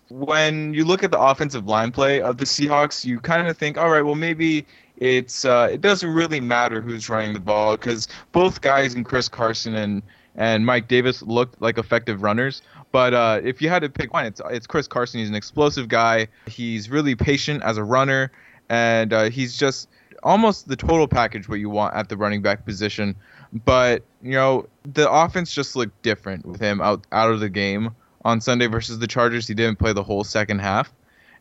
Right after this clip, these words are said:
And, you know, you just kinda realize, all right, how dependent they are on how patient of a runner he is and how physical he is. And, you know, in, in order to kinda just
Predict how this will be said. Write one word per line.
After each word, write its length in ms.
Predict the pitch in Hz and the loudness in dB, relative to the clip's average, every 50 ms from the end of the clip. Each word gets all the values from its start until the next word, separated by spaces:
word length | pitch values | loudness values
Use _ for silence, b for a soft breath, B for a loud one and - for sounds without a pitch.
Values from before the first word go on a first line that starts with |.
| b 127 | b 0
And, 420 | 127 131 127 123 127 123 120 117 | 2 2 4 2 2 2 0 -2
you 60 | 117 | -2
know, 120 | 120 123 123 | -2 -2 -2
you 300 | 120 117 120 131 127 127 | -2 -4 -4 -6 -6 -2
just 300 | 127 147 147 143 - - | 0 0 0 0 -2 -4
kinda 200 | 165 151 131 117 | -4 -2 -2 -2
realize, 520 | 117 127 131 127 120 117 113 113 110 110 | 0 0 2 2 4 4 2 2 0 -2
all 160 | - - 113 | -4 -2 0
right, 140 | 117 110 95 | 0 0 0
how 260 | 110 123 120 123 123 | 0 2 2 2 2
dependent 580 | 117 120 113 - - 117 110 104 107 107 101 - b b b b b | 0 -2 -6 -4 -4 -4 -4 -4 -6 -8 -10 -12 b b b b b
they 160 | - 113 113 113 | -2 0 2 2
are 280 | 113 117 113 113 104 | 4 4 2 2 2
on 360 | 101 110 107 107 104 104 101 - _ _ _ _ _ | 2 0 -2 -2 -4 -8 -10 -12 _ _ _ _ _
how 420 | - 123 120 120 120 117 117 113 104 - | 0 2 4 4 4 4 2 -2 -4 -6
patient 300 | - 170 156 - 156 156 | -4 -4 -4 -2 0 0
of 100 | 151 147 | 2 4
a 60 | 151 | 4
runner 300 | 147 143 147 147 143 143 | 4 4 4 4 4 2
he 160 | 139 135 123 | 2 2 2
is 240 | 123 123 120 117 110 | 2 2 2 0 0
and 120 | 113 110 113 | -2 -2 0
how 180 | 123 117 117 | 2 2 2
physical 520 | 117 120 - 165 156 143 143 135 143 135 135 | 2 0 0 0 2 2 0 0 2 2 4
he 160 | 131 127 127 | 4 4 4
is. 340 | 123 123 123 113 110 - - B B B B B | 4 4 2 0 -2 -8 -14 B B B B B
And, 360 | - 117 120 120 120 117 - - - | 0 2 2 2 2 -2 -6 -8 -8
you 100 | - 127 | -2 0
know, 220 | 127 123 123 117 | 2 4 2 2
in, 300 | - - - 123 127 - - _ - | 0 -4 -6 -6 -6 -6 -8 _ -4
in 140 | - 127 131 | -2 2 2
order 260 | 131 131 131 131 123 | 4 4 4 4 2
to 420 | - - - 131 123 120 117 110 | 2 -2 0 0 2 2 2 0
kinda 320 | - 127 117 113 110 104 98 | 0 0 2 2 2 0 0
just 400 | 92 117 110 110 - - - | 0 -2 -2 -2 -2 -8 -16